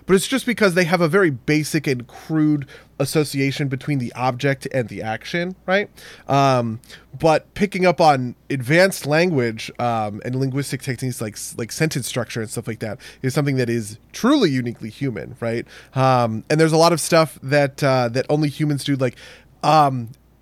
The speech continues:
animals can't talk to themselves in the way, or I'm sorry, like, <clears throat> one of the ways we know Coco the gorilla did not actually know, could not speak English, did not know sign language, was Coco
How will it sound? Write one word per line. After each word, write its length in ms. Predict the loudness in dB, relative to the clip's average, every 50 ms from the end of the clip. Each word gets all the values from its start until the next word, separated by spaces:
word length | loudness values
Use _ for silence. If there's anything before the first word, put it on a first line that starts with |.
| _ _ _ _ _ _ _ _ _ 2
animals 460 | 2 4 4 4 4 2 2 0 0
can't 400 | -10 -6 -2 -2 -2 -2 -4 -10
talk 480 | -14 -12 -10 -4 0 0 -2 -2 -4 -10
to 100 | -8 -8
themselves 800 | -6 -6 -6 -6 -6 -8 -8 -8 -8 -10 -14 -14 -16 -16 -16 _ _ _ _ _ _ _ _ -2
in 100 | 0 0
the 100 | 0 2
way, 360 | 2 2 2 2 2 -2 2
or 120 | 2 2 2
I'm 60 | 4
sorry, 200 | 2 -2 -4 -4 -10 -20 -20 _ _ _ _ _ _ _ _ _
like, 300 | 2 2 2 2 0 -6 _
<clears throat> 60 | _ 0
one 520 | 2 4 6 6 4 4 2 4 4 6
of 60 | 6
the 60 | 8
ways 200 | 8 6 6 4
we 80 | 0 2
know 140 | 2 2 0
Coco 300 | 2 0 0 2 2 0
the 120 | 0 0
gorilla 300 | 2 4 4 4 4 2 -2 -10 -20 _ _
did 160 | 0 4 4
not 280 | 4 4 4 2 -2 0 0
actually 340 | 2 2 2 0 -2 0
know, 460 | 0 2 2 4 4 2 0 -2 -6 -12 _ _ _ _ _ _ _
could 160 | -8 -4 0
not 180 | 2 0 0 0
speak 240 | -4 -8 -8 -6 -4
English, 340 | -4 -2 -2 -2 -4 -6 -12
did 180 | -12 -8 -2 -2
not 160 | -2 0 0
know 100 | -2 -4
sign 220 | -2 -2 -4 -2
language, 320 | -2 -6 -8 -10 -12 -12 -18 -20 -20 -20 -16 -4 -2
was 200 | 0 0 0 -4 -14 -20 _ -2
Coco 520 | 0 0 2 4 4 4 4 2 0 -2